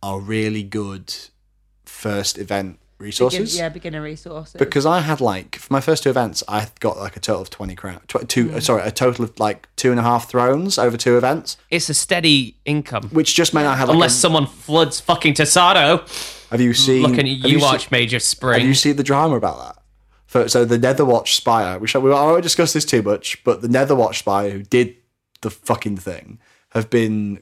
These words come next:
Speaker 1: called out in one of the wins 'cause the March is like, "You've been damaging the land. We want a fucking word with you." Um, so, you know, you'll be getting retribution, it seems.
Speaker 2: Oh, God.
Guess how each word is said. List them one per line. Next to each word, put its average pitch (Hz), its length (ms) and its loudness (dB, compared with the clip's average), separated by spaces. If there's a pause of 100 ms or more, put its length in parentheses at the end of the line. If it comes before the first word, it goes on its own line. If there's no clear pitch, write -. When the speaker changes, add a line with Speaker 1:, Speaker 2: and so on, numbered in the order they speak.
(100)
Speaker 1:
called 120 340 2
out 110 300 0
in 117 120 -4
one 107 140 -2
of 110 60 -6
the 110 80 -4
wins 120 340 0
'cause 110 140 -6
the 117 60 0
March 113 380 0
is 107 80 -6
like, 104 300 -4 (400)
"You've 104 160 -10
been 98 200 -10
damaging 104 560 -8
the 90 80 -14
land. 101 600 -14 (460)
We 117 100 -2
want 104 140 -4
a 104 40 -8
fucking 107 400 -4
word 98 280 -4
with 92 160 -12
you." 92 300 -14 (380)
Um, 113 220 2
so, 147 260 4
you 175 240 0
know, 151 60 6
you'll 151 180 4
be 165 100 2
getting 170 260 4
retribution, 131 680 0
it 95 60 -18
seems. 156 560 -4
Speaker 2:
Oh, 156 220 -8 (280)
God. 233 180 -6